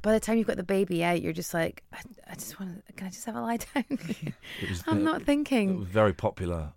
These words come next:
Speaker 2: We d-, we didn't do it, but, uh, it was, it was the thing. To, you
Speaker 1: Apparently, it's really good for postnatal depression.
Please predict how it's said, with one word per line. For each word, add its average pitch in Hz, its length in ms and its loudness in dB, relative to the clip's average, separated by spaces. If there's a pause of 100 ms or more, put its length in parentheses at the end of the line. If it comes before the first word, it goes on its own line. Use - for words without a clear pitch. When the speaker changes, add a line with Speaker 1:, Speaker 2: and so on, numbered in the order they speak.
(140)
Speaker 2:
We 117 260 4
d-, 120 140 -4
we 123 140 4
didn't 92 220 0
do 82 160 -4
it, 80 160 -6
but, 90 220 -2 (100)
uh, 90 160 -4
it 87 100 -8
was, 90 280 -8
it 104 120 -2
was 95 120 -2
the 117 120 -2
thing. 101 480 2
To, - 100 -6
you 98 120 -4
Speaker 1:
Apparently, 330 340 0
it's 226 140 -6
really 233 160 0
good 220 140 -2
for 190 80 -8
postnatal 202 420 -4
depression. 190 500 -8